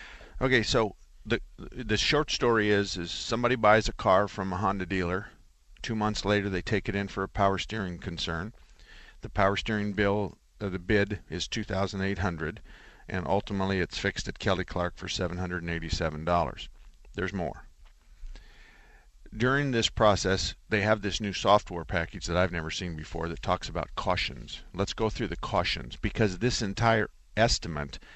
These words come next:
is four thousand five hundred and eighty-one dollars.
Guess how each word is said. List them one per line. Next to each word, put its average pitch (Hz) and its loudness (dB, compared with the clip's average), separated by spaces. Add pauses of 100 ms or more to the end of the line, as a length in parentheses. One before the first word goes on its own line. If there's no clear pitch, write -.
(100)
is 87 -2
four 107 0
thousand 98 4
five 95 4
hundred 90 -2
and 85 -6
eighty-one 87 -2
dollars. 82 0